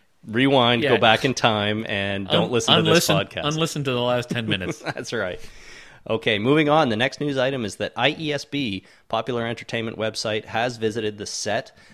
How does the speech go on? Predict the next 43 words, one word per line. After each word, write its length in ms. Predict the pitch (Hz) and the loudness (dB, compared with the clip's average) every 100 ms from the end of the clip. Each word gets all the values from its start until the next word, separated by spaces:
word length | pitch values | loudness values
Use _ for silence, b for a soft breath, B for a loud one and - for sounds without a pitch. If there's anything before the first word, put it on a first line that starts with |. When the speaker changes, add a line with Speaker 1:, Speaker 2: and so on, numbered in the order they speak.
| B B | B B
Speaker 1:
There's 160 | 110 110 | -10 -4
a 40 | |
couple 240 | 127 117 | -2 -2
of 80 | 110 | -2
interesting 420 | 113 - - 107 101 | -4 -6 -8 -6 -4
notes 340 | 113 - - | -6 -8 -10
here 260 | 120 117 123 | -4 -2 -2
about 240 | 107 - | -4 -6
the 80 | 95 | -12
gore. 640 | 90 120 123 98 139 - b b b b b | -6 -2 0 0 -2 -8 b b b b b
Um, 500 | - 98 98 101 98 | -8 -6 -4 -4 -4
they 100 | 110 107 | -2 2
have 400 | 131 147 151 - | 4 4 2 -4
a 300 | 120 117 113 | -8 -6 -6
full-time 640 | - 131 143 - 123 117 113 | -8 -8 -8 -8 -6 -6 -8
standards 580 | - 117 123 135 127 | -8 -6 -4 -6 -8
and 200 | - 104 - | -12 -16 -8
practices 600 | 110 131 120 - 92 - | -6 -4 -6 -8 -8 -6
rep 260 | 87 - - 101 | -8 -8 -12 -6
on 200 | 107 120 | -6 -6
set 280 | - 95 - | -6 -6 -6
all 160 | 101 | -8
the 40 | 123 | -8
time, 420 | - 82 82 101 - B B B _ - | -10 -10 -10 -14 -18 B B B _ -10
and 140 | 104 | -8
apparently 460 | 104 143 160 120 113 | -2 -2 -2 -2 -4
he 140 | 120 104 | -4 -4
has 140 | 101 | -2
already 240 | 127 139 120 | -2 -2 -2
okayed 420 | 117 - 113 107 | -2 -2 -4 -2
many 240 | 113 147 | -2 -2
shots 420 | 151 - 101 101 - | -2 -2 -2 -2 -6
that 100 | 90 | -10
would 160 | 90 | -8
make 200 | 101 92 | -8 -8
mi-, 240 | 104 110 127 | -6 -4 -4
most 340 | 110 127 151 - | -2 -2 -2 -4
viewers 380 | 120 120 113 | -4 -2 -4
of 100 | - | -8
R-rated 400 | 107 113 110 104 | -6 -4 -2 -6
horror 300 | - 107 98 | -4 -4 -4
flicks 360 | - 98 95 - | -6 -8 -10 -12
cringe. 600 | - - 98 76 78 - | -12 -6 -6 -8 -16 -20